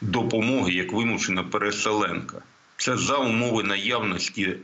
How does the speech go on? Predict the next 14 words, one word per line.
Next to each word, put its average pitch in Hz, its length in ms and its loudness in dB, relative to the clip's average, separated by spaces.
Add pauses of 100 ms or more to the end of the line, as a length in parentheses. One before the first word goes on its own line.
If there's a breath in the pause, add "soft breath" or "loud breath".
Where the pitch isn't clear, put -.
елітних 110 680 0
нерухомостей. 101 1160 0 (640)
Яким 156 380 0
чином 90 600 -2 (280)
виплачувалося? 98 1200 -2 (100)
А 120 80 -2
друге, 117 540 0 (1160 loud breath)
це 120 440 0
морально 123 640 2
з 78 160 -8
боку 85 520 -4 (100)
високопосадовців 110 1700 -2 (160)
державного 98 920 0
рівня 98 500 0